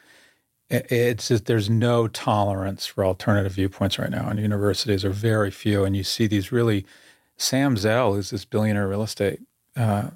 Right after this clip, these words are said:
uh, um, business person in Chicago,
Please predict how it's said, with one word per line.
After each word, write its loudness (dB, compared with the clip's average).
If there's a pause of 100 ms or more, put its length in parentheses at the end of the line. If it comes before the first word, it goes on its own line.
(200)
uh, -4 (400)
um, -4
business 0
person 0
in 0
Chicago, 0